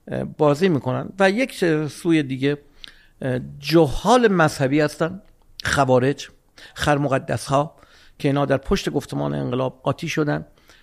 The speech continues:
و در واقع کوتاه قامت خانی که به هیچ وجه هیچ نسبتی هم با گفتمان انقلاب ندارن، اینا مدافعان بسیار بسیار زشت و کریه،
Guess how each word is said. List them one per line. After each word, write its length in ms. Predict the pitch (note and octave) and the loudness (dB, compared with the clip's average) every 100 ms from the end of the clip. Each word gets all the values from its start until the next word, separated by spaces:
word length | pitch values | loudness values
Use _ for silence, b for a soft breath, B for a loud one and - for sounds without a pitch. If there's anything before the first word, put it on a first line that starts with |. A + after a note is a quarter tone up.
| b - C#3 D3+ C3+ | b -10 -8 -8 -2
و 260 | C#3+ C#3 C3+ | 0 0 -2
در 120 | C#3+ | -4
واقع 200 | C3+ C#3 | -4 -6
کوتاه 460 | - - D3 C#3+ - | -4 -4 0 -2 -2
قامت 340 | C#3 C3+ C3 | -2 -2 -4
خانی 260 | - E3+ D#3+ | -4 -4 -4
که 100 | D#3 | -6
به 100 | C#3+ | -4
هیچ 240 | F#3+ - | -4 -2
وجه 140 | D#3+ D#3 | -2 -4
هیچ 160 | D#3 | -6
نسبتی 380 | D#3 - F3 E3 | -6 -6 -6 -2
هم 80 | D3+ | -2
با 60 | |
گفتمان 420 | C3 B2+ C#3+ C#3 C3+ | -4 -8 -6 -6 -4
انقلاب 360 | B2 C3 C3 | -4 -4 -4
ندارن، 280 | C#3+ C#3 D3 | -6 -4 -4
اینا 200 | D3+ C#3 | -4 -6
مدافعان 640 | C#3 C3+ C3 A#2+ C#3+ D3 C#3+ B B B E3 | -6 -4 -4 -4 -4 -4 -4 B B B -2
بسیار 500 | E3+ - F#3 B3 A#3+ | -2 0 4 6 6
بسیار 360 | F3+ - D#3+ C#3+ | 4 2 2 4
زشت 360 | C3 D3+ - | 2 0 -2
و 20 | |
کریه، 640 | D3 - C#3 E3 E3 C#3+ | -6 -4 -2 0 0 0